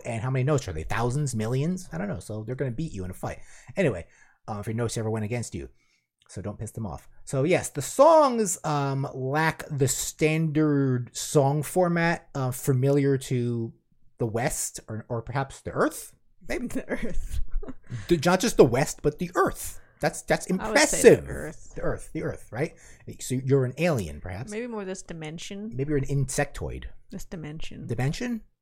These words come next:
Speaker 1: Dimension. Something, but you're, you're onto something, Mister Wormwood. Um, and, um, doesn't mean there isn't a form. We just, it's just cannot be or,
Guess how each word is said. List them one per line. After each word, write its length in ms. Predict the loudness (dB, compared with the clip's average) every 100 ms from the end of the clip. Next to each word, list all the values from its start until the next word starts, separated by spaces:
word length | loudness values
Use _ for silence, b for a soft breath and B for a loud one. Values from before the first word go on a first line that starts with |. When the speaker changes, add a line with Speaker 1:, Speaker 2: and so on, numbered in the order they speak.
| _ -14
Speaker 1:
Dimension. 360 | -14 -12 -16 -16 _ _ 0
Something, 340 | 0 0 -8
but 140 | -6 -2
you're, 160 | -2
you're 160 | 2 4
onto 200 | 4 2
something, 380 | -4 -6 -8 -8
Mister 400 | -10 -10 -12 -12 b b b -2
Wormwood. 400 | 0 0 -2 -6 B B B 2
Um, 800 | 6 8 6 4 -2 -2 -6 -12 -8
and, 880 | -4 -2 0 0 0 0 -2 -4 -4
um, 500 | -4 -2 0 -2 -6 -10 _ _ -12 -10 -4
doesn't 240 | -2 -2
mean 160 | -2 -2
there 80 | -2
isn't 320 | -4 -4 -6 -6 -14
a 40 |
form. 420 | -10 -8 -6 -6 -4
We 120 | -6
just, 280 | -6 -12 -16 -16
it's 220 | -16 -14 -12
just 340 | -12 -12 -20
cannot 600 | -10 -6 -4 -6 -8 -8
be 480 | -6 -4 -4 -6 -8
or, 300 | -10 -8